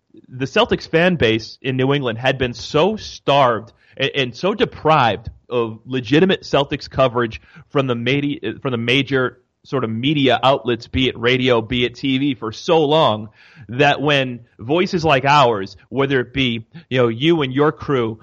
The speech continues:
or me and Jeff, and regardless of the station or the website that we were partnered with at the time, these Celtics fans would find us. It was incredible how they found my show, despite the fact that we switched stations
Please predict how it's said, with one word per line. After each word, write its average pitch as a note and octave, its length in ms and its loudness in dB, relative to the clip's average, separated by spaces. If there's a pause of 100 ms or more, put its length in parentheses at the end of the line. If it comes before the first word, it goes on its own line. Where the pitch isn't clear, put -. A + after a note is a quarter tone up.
or B2 180 0
me D3 300 -2
and A#2+ 160 -6
Jeff, B2 460 2
and A2 160 -8
regardless D3 540 0
of C#3+ 60 -8
the B2+ 80 -4
station C#3 600 -4
or B2 160 -4
the G#2+ 100 -6
website C3+ 640 0
that C3+ 120 -2
we B2+ 140 2
were A#2 160 0 (180)
partnered E3+ 380 0
with B2+ 220 -4
at B2 80 -2
the B2 80 -8
time, G#2 420 -6 (460)
these F3+ 280 -4
Celtics E3 480 -2
fans A2 400 -2
would A2 220 -6
find B2+ 420 0
us. - 280 -2 (340)
It F3+ 160 4
was E3+ 180 0
incredible D3 840 0 (140)
how C3 140 2
they B2+ 120 -2
found C3+ 340 0
my B2+ 140 0
show, A#2+ 340 0
despite A#2+ 480 -4
the C3+ 60 -6
fact A#2+ 300 -2
that - 100 -16
we B2 160 -10
switched - 400 -4
stations B2 480 0